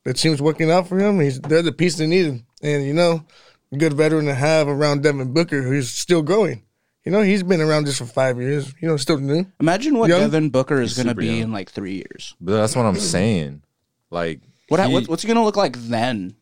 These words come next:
Speaker 1: He'll probably still be a Sun, man.
Speaker 3: Probably average fifty, man. Like,
Speaker 2: That's
Speaker 1: Yeah.
Speaker 2: crazy. <laughs>
Speaker 3: you know what I mean? He's special, bro. He's special.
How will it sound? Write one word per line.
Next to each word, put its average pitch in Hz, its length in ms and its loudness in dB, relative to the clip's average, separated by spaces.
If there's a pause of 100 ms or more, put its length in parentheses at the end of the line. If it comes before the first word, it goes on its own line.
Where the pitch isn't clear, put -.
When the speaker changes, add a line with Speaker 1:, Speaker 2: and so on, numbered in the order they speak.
(1200)
Speaker 1:
He'll 131 80 -4
probably 151 240 2
still 156 180 0
be 139 120 0
a 123 60 0
Sun, 143 420 -4
man. 131 100 -8
Speaker 3:
Probably 95 260 2
average 87 300 -2
fifty, 95 400 -12
man. 87 400 -16
Like, 73 160 -16 (280)
Speaker 2:
That's 104 200 -6
Speaker 1:
Yeah. 95 80 -8
Speaker 2:
crazy. 107 440 -8
<laughs> - 500 -14
Speaker 3:
you 85 80 -4
know 90 120 2
what 87 60 0
I 85 40 -2
mean? 101 400 -2
He's 92 180 -6
special, 87 380 -6
bro. 78 220 -8
He's 90 200 -10
special. 85 440 -12